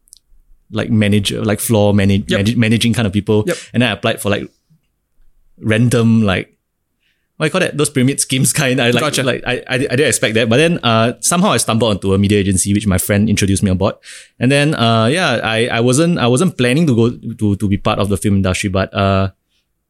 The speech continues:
Speaker 1: I think, uh, yeah, like what I said earlier, it's, uh, it's, it's, it's kinda luck that during my internship, uh, the, one of the, one of the major projects I had to do was,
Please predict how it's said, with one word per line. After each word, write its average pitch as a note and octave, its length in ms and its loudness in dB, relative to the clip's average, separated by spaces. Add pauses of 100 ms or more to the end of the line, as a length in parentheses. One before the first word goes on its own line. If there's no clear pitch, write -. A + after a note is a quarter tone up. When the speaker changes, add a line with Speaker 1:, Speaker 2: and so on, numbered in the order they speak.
(120)
Speaker 1:
I C3+ 100 -4
think, G3+ 300 -2 (160)
uh, G2 320 2
yeah, G#2 60 2
like A2 120 2
what B2+ 100 2
I - 20 0
said G#2+ 140 0
earlier, G#2+ 180 2
it's, A2 180 -2
uh, A2 240 0
it's, - 380 -2
it's, - 520 -4 (340)
it's - 220 -6
kinda F#3 220 -2
luck A2 360 -2
that A2 380 -4
during C#3 180 0
my B2 120 0
internship, A#2 520 -2 (140)
uh, G2 300 -8 (720)
the, G2+ 720 -2 (120)
one C#3 200 0
of A#2 160 -2
the, G#2 180 0
one C3+ 140 0
of B2+ 100 0
the G#2+ 60 0
major G#2 320 2
projects G2+ 320 -2
I G#2 80 -6
had F#2+ 140 -4
to G2+ 80 -8
do G2+ 100 -4
was, F#2+ 400 -2